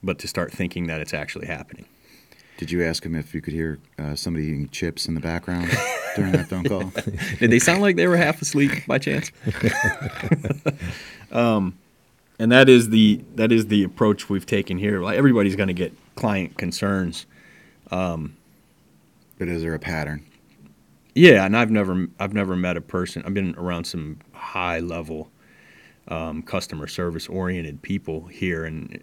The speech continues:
Speaker 1: everywhere I've been, and I've never met somebody who didn't have client concerns.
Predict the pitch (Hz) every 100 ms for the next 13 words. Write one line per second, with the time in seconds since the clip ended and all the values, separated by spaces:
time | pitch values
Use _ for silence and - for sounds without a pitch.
0 | - 101 90 82 78 82 85 85 - _
1 | _ _ _ _ - - - - _ -
2 | 92 85 82 78 - _ _ _ 85 92
3 | 92 87 87 82 - 85 82 82 85 80
4 | 82 78 82 73 - 82 80 73 - -
5 | 95 87 73 -